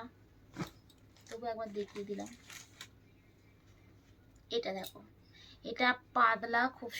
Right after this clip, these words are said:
সুন্দর আর কটনের জামা, দুষ্টুকে পরলে ভালো লাগবে, গরমকালে পরা থাকে। এর সাথে একটা প্যান্ট ছিল, প্যান্টটা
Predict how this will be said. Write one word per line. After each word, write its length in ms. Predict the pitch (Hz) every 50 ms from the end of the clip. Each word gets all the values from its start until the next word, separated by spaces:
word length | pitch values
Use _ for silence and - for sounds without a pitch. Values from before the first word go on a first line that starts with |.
| - -
সুন্দর 440 | 226 226 226 226 226 220 233 262 330 - - - - - - - - - - - - - - 202 196 196
আর 120 | 190 190 220 220 -
কটনের 440 | 254 233 233 247 262 269 285 285 269 - -
জামা, 280 | 220 196 196 196 220 285 330 - - - - - - - - - - - _ - - - - 214
দুষ্টুকে 320 | 226 - - 233 226 247 208
পরলে 180 | 226 220 226 233 220
ভালো 140 | 220 208 208 208
লাগবে, 180 | 196 190 190 214 214 202
গরমকালে 420 | 208 202 208 208 202 - 214 214 202 196
পরা 160 | 190 185 185 -
থাকে। 160 | 190 - 254 311 - - - - - - - - - - - - - - - - - - - - - - - - - - - - - - - - - - - - - - - - - - - - - - - - - - - - - - - - - 285
এর 100 | 247 - - -
সাথে 280 | 254 247 240 - 254 247 247 247
একটা 220 | 240 - - 254 262 262 - -
প্যান্ট 540 | 254 226 - - 247 247 254 254 254 254 254 - - -
ছিল, 340 | - - - 233 208 202 208 220 226 233 254 269 311 330 - - - - - - - - - - - - - - - - - - - - - - - - - - - - - - - -
প্যান্টটা 480 | 277 254 226 233 247 247 - 247 247